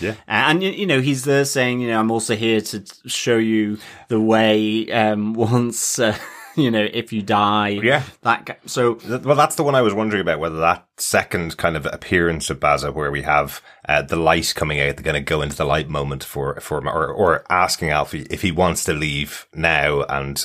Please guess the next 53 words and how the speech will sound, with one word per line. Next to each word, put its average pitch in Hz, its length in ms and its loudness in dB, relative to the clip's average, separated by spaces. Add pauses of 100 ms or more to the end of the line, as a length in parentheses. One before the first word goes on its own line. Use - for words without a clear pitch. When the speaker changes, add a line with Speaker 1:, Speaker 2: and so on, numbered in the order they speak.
Speaker 1:
uh, 71 280 -2
not 78 280 0
live, 71 300 -4
then 71 160 -4
Baza 71 320 0
will 69 160 -4
guide 71 340 0
him 69 120 -4
on 69 140 -2
the 67 40 -4
next 67 300 -6
stage, 71 440 -2
effectively. 69 500 -4 (220)
I 156 100 4
was 185 260 4
wondering 151 280 4
whether 85 240 6
they 82 140 2
were 78 160 0
really 76 240 0
making 73 280 0
a 71 40 -8
comment 73 420 0
on, 69 220 -2 (240)
you 80 80 0
know, 73 140 2
as 69 200 -6
I 69 40 -6
say, 69 200 0
the, - 280 -10
the 78 80 -2
first - 320 0
bit 69 160 -2
was 78 100 -8
just 76 240 -4
the 78 80 -6
thoughts 78 460 0
of 76 80 0
Alfie 76 400 -2
translated 78 560 0
to 98 60 0
Baza, 87 360 4
and 76 80 -4
the 76 60 -4
second 76 320 0
bit 71 100 -4
was 73 140 -6
actually 71 300 -2
Alf-, 73 220 -2
uh, 80 60 -10
Baza 78 320 0
returning, 76 560 -2 (380)
um, 69 320 0